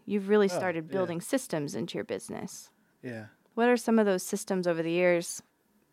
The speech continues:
Speaker 1: that you've
Speaker 2: Um,
Speaker 1: built in?
Speaker 2: I would say that was mostly for wedding stuff.
Speaker 1: Yeah.
Speaker 2: Um, but, I mean, it applies to most anything. And I think most of my freelance now is just word of mouth. Um, but I still am, like,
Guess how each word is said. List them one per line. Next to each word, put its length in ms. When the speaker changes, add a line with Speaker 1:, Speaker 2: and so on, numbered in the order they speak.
Speaker 1:
that 180
you've 100
Speaker 2:
Um, 80
Speaker 1:
built 260
in? 240
Speaker 2:
I 100
would 140
say 280
that 120
was 180
mostly 260
for 180
wedding 320
stuff. 480
Speaker 1:
Yeah. 200
Speaker 2:
Um, 220
but, 140
I 40
mean, 140
it 200
applies 400
to 220
most 360
anything. 460
And 100
I 40
think 220
most 180
of 40
my 120
freelance 500
now 240
is 80
just 220
word 200
of 60
mouth. 500
Um, 320
but 320
I 80
still 320
am, 220
like, 160